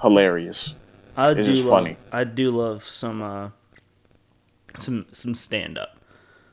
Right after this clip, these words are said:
Speaker 2: Um, man. So, yeah, now you have to go number five, so.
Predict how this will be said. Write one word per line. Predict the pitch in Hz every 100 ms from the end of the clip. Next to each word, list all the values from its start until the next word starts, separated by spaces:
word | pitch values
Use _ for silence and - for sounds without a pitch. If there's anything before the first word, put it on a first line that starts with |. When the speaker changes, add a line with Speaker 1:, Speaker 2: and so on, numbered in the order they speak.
| _
Speaker 2:
Um, | 104 101 98 101 98 - _ _ _ _ _ _ _ - - - - -
man. | 151 143 80 - - - _ _ _ _
So, | - 135
yeah, | 127 165
now | 117 117
you | 123
have | 131
to |
go | 123
number | 120 117
five, | - 120 104 107
so. | -